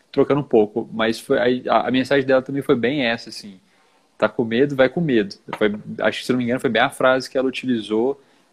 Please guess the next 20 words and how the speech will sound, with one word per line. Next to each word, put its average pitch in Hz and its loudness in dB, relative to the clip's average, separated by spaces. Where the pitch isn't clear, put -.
e 110 -2
legal 110 4
demais, 110 0
eu 95 0
acho 98 -2
que - -6
é 143 0
isso. 110 -4
Mulheres 113 -2
de - -18
sucesso 120 -2
com 127 -2
a 117 0
mesma 123 -2
mentalidade. 123 -2
Medo 123 -2
realmente 120 -2
a 123 -6
gente - -12
tem, 117 -4